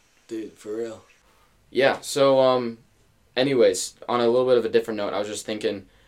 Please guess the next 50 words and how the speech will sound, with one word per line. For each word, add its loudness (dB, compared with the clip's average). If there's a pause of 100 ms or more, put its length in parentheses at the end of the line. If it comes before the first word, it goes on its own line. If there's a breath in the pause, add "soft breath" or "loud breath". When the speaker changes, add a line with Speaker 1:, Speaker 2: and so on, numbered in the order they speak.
(200 soft breath)
Speaker 2:
um, -2 (280)
about 4
what 4
we 4
were 2
talking -4
about -2
earlier 4
at -8
the -16
beginning -6
of -8
the -4
episode -6
today -2
with, -6
like, -8
College -4
Heights -2
and -14
kinda -8
what 0
we -4
want, -8 (420 soft breath)
um, -4
and -10
kinda, -8
like, -6
direction -4
that -6
we're -2
taking -6
it. -10 (260 soft breath)
Something -2
that -2
I -2
just -8
wanted -6
to -6
mention, -10 (140)
um, -8
going -2
back -6
to -10
certain -8
things, -6
is -12
kinda, -6
like, -4
variety. -4